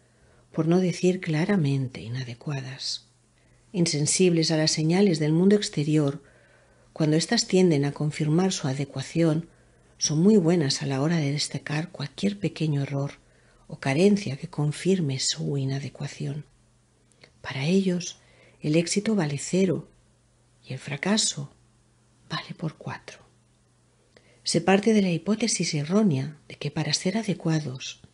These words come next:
hay que ser perfecto. De ahí que la más pequeña imperfección se viva como una inadecuación insuperable. Estas personas se esfuerzan mucho más de las que no han de demostrarse a diario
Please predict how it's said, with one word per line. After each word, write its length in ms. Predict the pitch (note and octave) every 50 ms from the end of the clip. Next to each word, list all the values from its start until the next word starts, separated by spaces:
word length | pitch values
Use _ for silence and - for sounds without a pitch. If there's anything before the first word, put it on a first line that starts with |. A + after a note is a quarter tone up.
| _ _ _
hay 100 | - - -
que 120 | - C#3
ser 260 | - - D#3+ E3 E3+
perfecto. 680 | - D#3+ - - - - D3+ - - - - - - _ _ _ _ _ _ _ _ _ _ _ _ - _ - - - - - _
De 140 | - D#3 D3+
ahí 200 | D3+ D#3+ F3 F#3
que 120 | F3+ - F3
la 100 | E3 D#3
más 240 | D#3 E3+ F#3 -
pequeña 420 | - - F3 F3 - F#3+ G3 G3+ D#3+
imperfección 960 | C3+ C#3 G3 G3+ - - C#3+ A#2+ - - - - D3+ C#3+ C#3 C3+ C3+ - - _ _ _ _ _ _ _ _ _ _
se 220 | - - - C#3+
viva 300 | C#3 D#3+ F3+ G3 F#3+ E3
como 320 | - - - D3+ D3+ D#3 F#3
una 180 | G#3+ A3 G#3+
inadecuación 1000 | F3 D3+ D3+ D3+ D#3 D#3 D3 D#3+ D3 - - - C#3 - - - D#3 D#3 F3+ F#3
insuperable. 800 | E3 D#3 - - - D3 - D#3 D3+ D3+ D3+ D3+ D#3+ D#3 C#3+ C#3 - _ _ _ _ _ _ _ _ _ _ _ _ _ _ _ - - - - - - _
Estas 280 | - D#3+ - F3 F3 F3
personas 400 | - F3 - - G3+ G#3 G#3 -
se 60 | F#3+
esfuerzan 400 | E3+ - - G#3+ G3+ G#3 A3+ G#3+
mucho 340 | G3+ G3+ G#3 G3+ - G#3 G3
más 260 | G3+ G#3 A3+ A#3+ A#3
de 120 | - F#3+
las 260 | E3 D#3 D#3+ D#3 - -
que 200 | - - D#3+ E3
no 220 | E3+ F3 G3 A3+
han 140 | A#3+ A#3+ G3+
de 100 | F3+ E3
demostrarse 640 | D#3 D#3 D#3 D3 - - - E3 E3+ E3+ - - F#3+
a 60 | F#3+
diario 560 | E3+ D3 D#3 D#3 E3 E3+ D#3 C3+ C#3+ D#3